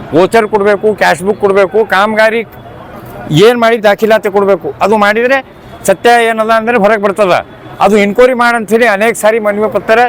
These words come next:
ಜಿಲ್ಲಾ ಪಂಚಾಯತಿ ಅಧಿಕಾರಿಗೆ ಮ-, ಮನವಿ ಪತ್ರ ಬರೆದ್ರೆ ಅವ್ರು ಇನ್ನಾವರೆಗೆ ಕೇಳಿಲ್ಲ. ಹದಿನಾಲ್ಕು ತಿಂಗಳಿನ ಶುರುವಾದ ಇದು. ತಾಲೂಕ್ ಪಂಚಾಯತಿ ಇ ಓ ಅವ್ರಿಗೆ ಕೇಳಿದ್ರೆ ಅವರು ಇನ್ಕ್ವೈರಿ ಮಾಡ್ಲಿಕ್ಕೆ ತಯಾರಿಲ್ಲ.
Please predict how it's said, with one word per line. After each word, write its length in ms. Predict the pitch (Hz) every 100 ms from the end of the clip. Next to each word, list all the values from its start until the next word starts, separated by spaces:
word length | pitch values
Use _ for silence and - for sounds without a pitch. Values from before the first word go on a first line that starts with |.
| 226 - - 117
ಜಿಲ್ಲಾ 220 | 175 214
ಪಂಚಾಯತಿ 520 | 214 208 214 214 202
ಅಧಿಕಾರಿಗೆ 520 | 214 196 208 214 214 220
ಮ-, 180 | 214
ಮನವಿ 260 | 196 196 214
ಪತ್ರ 260 | 202 196 208
ಬರೆದ್ರೆ 360 | 208 202 220
ಅವ್ರು 220 | 220 214
ಇನ್ನಾವರೆಗೆ 440 | 208 185 202 208 -
ಕೇಳಿಲ್ಲ. 280 | 202 202 185
ಹದಿನಾಲ್ಕು 400 | 139 170 190 190
ತಿಂಗಳಿನ 320 | 185 190 190
ಶುರುವಾದ 420 | 185 180 185 180
ಇದು. 140 | 156 110 - - - -
ತಾಲೂಕ್ 320 | 175 208 196
ಪಂಚಾಯತಿ 420 | 214 196 214 202 208
ಇ 80 |
ಓ 60 | 202
ಅವ್ರಿಗೆ 320 | 214 208 196
ಕೇಳಿದ್ರೆ 280 | 202 202 220
ಅವರು 420 | 202 185 202 226
ಇನ್ಕ್ವೈರಿ 280 | 190 175 196
ಮಾಡ್ಲಿಕ್ಕೆ 380 | 196 202 190 196
ತಯಾರಿಲ್ಲ. 460 | 196 185 170 107